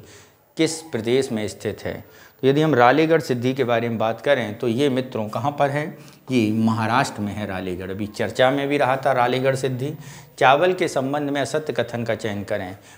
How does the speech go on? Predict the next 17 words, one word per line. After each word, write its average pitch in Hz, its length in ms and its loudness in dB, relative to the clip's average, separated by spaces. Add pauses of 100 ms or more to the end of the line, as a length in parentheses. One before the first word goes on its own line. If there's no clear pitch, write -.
(140)
पश्चिम 156 340 0
बंगाल 143 360 4
में 135 140 -2
चावल 127 380 2
की 123 160 -8
तीन 147 280 -4
फसलों 127 400 -6
की 117 100 -4
कृषि 113 320 -4
की 127 180 -2
जाती 123 320 0
है, 139 100 2
जिसे 120 380 -2
ओस, 135 400 0
अमन 123 260 -2
और 113 180 0
बोरा 127 380 2